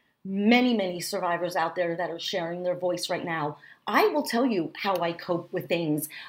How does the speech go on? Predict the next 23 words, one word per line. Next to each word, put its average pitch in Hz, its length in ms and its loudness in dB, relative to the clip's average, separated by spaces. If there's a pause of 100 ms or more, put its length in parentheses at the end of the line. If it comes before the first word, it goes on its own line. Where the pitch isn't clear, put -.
I 240 140 6
have 277 200 4 (140)
been 202 340 2
the 185 80 -2
person 185 460 -4
who 202 80 -2
wasn't 185 300 2
able 185 200 -4
to - 80 -12
get 185 140 0
out 170 140 0
of 170 60 -6
bed 226 140 0
any, 170 340 -4
every 175 280 -2
day. 143 320 0 (280)
I 180 320 2
slept - 460 -2
on 196 100 -2
my 180 120 -2
bathroom 175 420 -2
floor. 202 540 0
I 180 400 -2